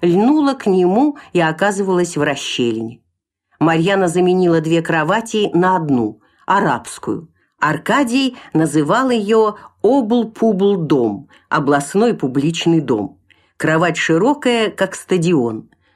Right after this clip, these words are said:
Удобный матрас, не жёстче, не мягче, чем надо. Постель — поэма. Одеяло из чистого пуха. Лежишь, как под тёплым облаком.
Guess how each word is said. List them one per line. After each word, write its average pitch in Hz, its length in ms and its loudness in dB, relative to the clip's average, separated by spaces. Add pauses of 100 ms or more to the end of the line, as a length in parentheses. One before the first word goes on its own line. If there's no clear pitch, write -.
(140)
Удобный 147 480 2
матрас, 135 640 -2 (200)
не 139 180 2
жёстче, 175 520 0
не 131 160 0
мягче, 147 420 -2
чем 156 320 0
надо. 120 340 -4 (440)
Постель — 254 720 -2 (100)
поэма. 135 640 -2 (400)
Одеяло 156 540 0
из 208 140 0
чистого 202 580 -4
пуха. 160 600 -6 (380)
Лежишь, 196 600 2 (160)
как 226 260 -2
под 190 220 -2
тёплым 226 640 -2
облаком. 127 720 -2